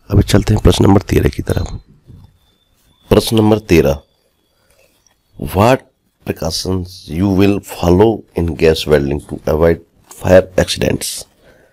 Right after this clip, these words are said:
अग्नि दुर्घटनाओं से बचने के लिए आप gas welding में क्या सावधानी बरतेंगे, है ना? तो पहला क्या है अपना, दूर जाने का alert, आग बुझाने के यंत्र रखें, रेत की बाल्टियां पास रखें, ठीक है।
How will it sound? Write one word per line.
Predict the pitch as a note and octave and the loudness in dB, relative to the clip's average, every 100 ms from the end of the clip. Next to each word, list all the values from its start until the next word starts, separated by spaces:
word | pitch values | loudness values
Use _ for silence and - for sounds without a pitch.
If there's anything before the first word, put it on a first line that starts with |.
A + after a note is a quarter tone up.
| _ _ _ _ - | _ _ _ _ -4
अग्नि | D#2 G2+ C3 C#3 A#2+ | 0 4 6 6 4
दुर्घटनाओं | F#2 G2 F#2 F#2 - E2 D#2+ | 0 0 2 0 2 2 2
से | - F2+ | 2 0
बचने | C#2 G2 G#2 A2 | 2 0 4 2
के | G#2 | 2
लिए | F2 F2 F2 | -2 0 0
आप | - F2+ F2+ G2+ | 0 -2 -2 4
gas | G2+ - | 4 4
welding | D#2 D2 D#2 | -2 0 0
में | D#2 - | 0 2
क्या | F2 | 0
सावधानी | - D2+ D2+ D#2 C3 - _ E2 | 0 -2 -2 0 -2 -4 _ -4
बरतेंगे, | D2 - C2 - F2+ _ _ _ _ - - _ _ _ _ | -2 -2 -6 -12 -14 _ _ _ _ -20 -20 _ _ _ _
है | - | -2
ना? | D#2 | -2
तो | - - | -2 -4
पहला | E2 F2 A#2+ | 0 2 2
क्या | A#2 A2+ | 0 0
है | A2+ | 0
अपना, | A2+ B2 F#3 _ _ _ - - | -2 -6 -8 _ _ _ -20 -6
दूर | F2+ F2+ | 0 4
जाने | F2 D#2 E2 | 4 4 2
का | D#2 | 2
alert, | D2 D2 - _ _ _ _ _ _ _ _ _ _ _ - | 0 -8 -14 _ _ _ _ _ _ _ _ _ _ _ 0
आग | F2 | 0
बुझाने | D#2+ E2+ E2+ F2 | 0 -4 0 0
के | E2 | 2
यंत्र | E2 D#2 D2+ | 0 0 -2
रखें, | D2+ - D#2 - - _ D2+ | -4 -6 -18 -20 -20 _ -2
रेत | F2 - | -2 0
की | G2 | 0
बाल्टियां | E2+ D#2+ E2 E2 | 0 0 0 0
पास | D#2 D#2+ F2 | 2 0 0
रखें, | D2+ D2+ E2 - _ _ _ _ _ _ _ - | -4 -6 -16 -20 _ _ _ _ _ _ _ -4
ठीक | B2+ | 0
है। | C3+ | 0